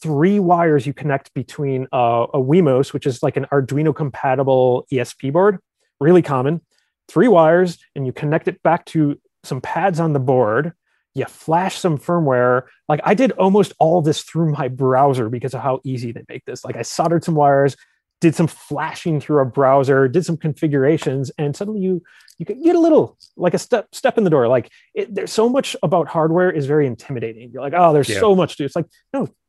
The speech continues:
Speaker 1: get the little tiny projects, right? Like, a lot of these are made for kids too. Like, you know, if you're not into coding, Scratch, right? Scratch is a
Speaker 2: Yeah.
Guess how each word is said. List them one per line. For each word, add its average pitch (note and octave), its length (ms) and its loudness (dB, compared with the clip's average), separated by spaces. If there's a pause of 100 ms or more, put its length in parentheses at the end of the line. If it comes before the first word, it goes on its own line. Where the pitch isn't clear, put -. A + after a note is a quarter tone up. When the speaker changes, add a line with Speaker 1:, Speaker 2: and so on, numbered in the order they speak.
(160)
Speaker 1:
get - 120 -12
the A3 80 -6
little A#3 300 -6
tiny A3 260 -2
projects, E3 420 -4
right? D3 140 0
Like, F#3 140 2
a A3+ 40 0
lot B3+ 120 0
of C4+ 80 -8
these A3 140 -4
are - 20 -2
made F#3 140 0
for C3+ 100 -2
kids C4 300 -8
too. B2+ 280 -4 (320)
Like, D3+ 360 2
you F3 100 2
know, E3+ 80 2
if D3+ 100 -4
you're F3+ 80 0
not F3+ 140 2
into F#3 160 0
coding, D#3+ 500 0 (180)
Scratch, - 760 -8 (100)
right? D3 240 0
Scratch - 360 0
is C3+ 100 -2
a C#3 40 0
Speaker 2:
Yeah. G2 140 -2